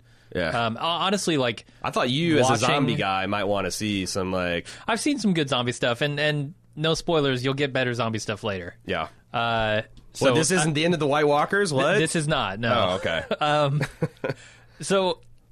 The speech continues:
Speaker 2: y-, yeah, I actually, I don't feel like I missed anything. I was actually very confused coming back into this, 'cause it's been,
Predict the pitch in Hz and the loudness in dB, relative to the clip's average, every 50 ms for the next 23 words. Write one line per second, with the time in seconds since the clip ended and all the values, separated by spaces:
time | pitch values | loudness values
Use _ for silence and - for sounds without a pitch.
0 | - - - 185 170 - _ - 185 214 226 190 170 175 180 185 185 - - 202 | -20 -14 -14 -14 -14 -12 _ -4 0 0 2 2 2 2 2 2 0 0 2 2
1 | 175 160 143 127 135 139 127 123 123 135 127 123 120 - _ - - - - 127 | 2 2 2 2 0 0 0 0 0 0 -2 -2 -4 -10 _ -20 -10 -4 -2 0
2 | 127 123 120 117 117 113 110 113 113 - - 127 123 117 127 123 127 151 156 165 | 2 2 2 0 0 -2 -2 -2 -4 -2 -2 -2 -2 -2 -2 0 0 0 0 0
3 | 180 202 190 - 196 175 156 139 123 120 131 123 120 120 117 113 110 104 - - | 0 -2 -2 0 2 2 2 2 0 0 0 0 2 2 2 0 0 -2 -4 -6
4 | 117 104 - - 123 113 107 101 95 - - 101 101 95 98 95 - - 104 95 | -8 -8 -4 -2 -2 -2 -2 -4 -4 -4 -4 -4 -2 -2 -4 -4 -4 -8 -10 -10
5 | 92 95 - - 120 113 104 - - 147 139 135 127 123 117 | -10 -10 -8 -8 -8 -8 -8 -6 -4 -2 0 0 0 -2 -4